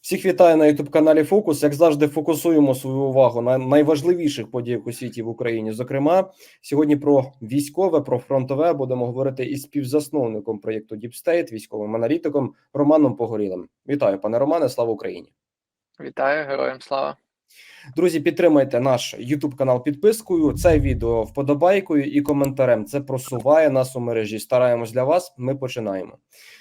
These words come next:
Speaker 1: Пане Романе, е, одразу ж кілька медіа нещодавно, е, світових, варто зазначити, м, опублікували статті про те, що вкотре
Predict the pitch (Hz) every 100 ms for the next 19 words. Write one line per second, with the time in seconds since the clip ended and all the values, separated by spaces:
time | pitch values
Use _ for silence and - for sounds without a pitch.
0 | - - 175 180 170 156 139 120 - 135
1 | 135 135 135 135 123 156 151 175 160 -
2 | 175 160 156 156 143 123 113 104 - 110
3 | 110 131 143 156 143 123 110 107 104 -
4 | 113 - 160 147 160 135 110 113 110 107
5 | 110 110 113 - - 113 110 - _ _
6 | _ - 120 117 131 127 135 135 127 120
7 | - 131 139 123 123 120 123 - 123 117
8 | 107 _ _ _ - 151 143 117 110